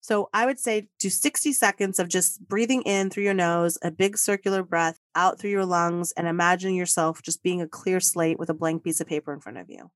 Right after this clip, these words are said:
Then I want you to, in your mind, think with a pencil, never use a pen, even in your dreams, write out the question. Like, "Am I supposed to go to Florida?" Then open up your music and hit shuffle.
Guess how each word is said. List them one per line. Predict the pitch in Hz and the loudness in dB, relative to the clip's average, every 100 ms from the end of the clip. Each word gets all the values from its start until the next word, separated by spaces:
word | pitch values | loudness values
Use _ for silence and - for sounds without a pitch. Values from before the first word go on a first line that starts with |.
| - | -4
Then | 220 247 | -2 0
I | |
want | 247 226 214 | 0 -2 -2
you | 202 | -2
to, | 190 - | -2 -2
in | 226 | 0
your | 262 | 0
mind, | 269 196 185 180 185 - - | 2 2 2 -2 -8 -14 -20
think | - 233 233 - _ - | 2 4 4 -4 _ -2
with | 190 233 | 0 0
a | |
pencil, | - - 202 - 175 175 | -2 0 0 2 0 2
never | 175 185 | 0 0
use | 190 196 | 0 0
a | 220 | -2
pen, | - - 180 175 - | -4 -2 0 0 -2
even | 196 208 | 0 2
in | 208 202 | 2 2
your | 202 | 0
dreams, | 190 180 165 151 160 - - _ | -2 -4 -6 -4 -6 -8 -12 _
write | 180 208 233 - | -2 0 0 -2
out | 196 175 - _ - | 0 0 -2 _ -2
the | 180 | -2
question. | - - 151 - - - - _ 165 | 2 2 2 -4 -8 -14 -20 _ -10
Like, | 156 _ - | -10 _ -4
"Am | 196 208 220 | 0 0 2
I | 208 | 0
supposed | 202 - 190 175 | -2 0 0 0
to | 175 | 0
go | 170 | 0
to | |
Florida?" | 165 - 143 135 - - _ - | 0 0 0 0 -6 -14 _ -6
Then | 196 214 262 - _ | -2 0 -2 -6 _
open | - 214 254 | 0 0 2
up | 262 - | 0 0
your | 240 233 | 0 0
music | 214 226 233 170 151 - 185 | 0 0 0 -2 -4 -6 -4
and | 170 | 2
hit | 214 | 2
shuffle. | - - 165 - - | 2 0 0 -2 -20